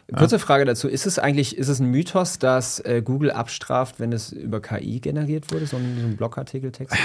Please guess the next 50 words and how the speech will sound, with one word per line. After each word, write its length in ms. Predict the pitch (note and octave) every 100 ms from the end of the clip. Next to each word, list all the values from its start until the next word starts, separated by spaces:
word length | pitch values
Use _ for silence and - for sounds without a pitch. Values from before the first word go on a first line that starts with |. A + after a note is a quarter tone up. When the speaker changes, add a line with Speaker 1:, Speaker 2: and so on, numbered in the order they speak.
| B2
Speaker 1:
Naja, 240 | A2+ B2
das, 260 | A2+ A2 -
also 220 | A#2+ A#2
Google 580 | A#2 C#3 C#3+ C#3+ C#3+ - _ _ _ _ _ _ -
will 200 | B2 C#3+
ja 100 | C#3+
natürlich 320 | B2+ C3 A#2
was 140 | A#2 A2+
dagegen 300 | G#2 G2+ G#2
machen. 300 | B2+ D3+ C#3+
Das 180 | G#2+
heißt, 540 | A2+ G#2+ - - - -
die 260 | B2 A#2+
tun 200 | - C3
ja 80 | A#2+
ihren 240 | A2+ A#2 G2+
Algorithmus 720 | A2 G#2+ A#2+ B2 B2 A#2 -
auch 160 | A2 A#2
immer 140 | A2
weiterentwickeln, 560 | G2+ B2+ C3+ C3 B2+ A#2+
sodass 320 | A#2 A2 G#2+
Speaker 2:
Hm. 40 | A2
Speaker 1:
es 80 |
natürlich 380 | G#2 G#2 G#2+ G#2
schon 140 | - A#2
auch 180 | A2+ G#2
erkannt 320 | G#2 A2+ A2
werden 220 | G#2 -
kann. 320 | G2 B2 F3 - - - -
Aber 200 | - A2
da 80 | A#2
gibt's 180 | A#2 B2+
natürlich 300 | A#2+ B2 A#2
gewisse 260 | G#2+ G#2+ G2
Tricks. 420 | - F2+ - - _ _
Wenn 140 | A#2+
man 180 | C#3+ C#3
einfach 320 | - C3+ B2+
nur 340 | B2 C3+ C#3+ -
mit 140 | A#2
irgendwelchen 380 | - B2+ A#2 A2
schlechten 400 | - A2+ - G#2+
Prompts 340 | - A#2 B2+
und 80 | -
ohne 220 | - A#2+ A#2+
sich 220 | A#2+ -
eine 100 | A2
gute 220 | B2+ A#2+
Logik 320 | G#2 A#2 C3
überlebt, 520 | G#2+ G#2+ G2+ B2+ -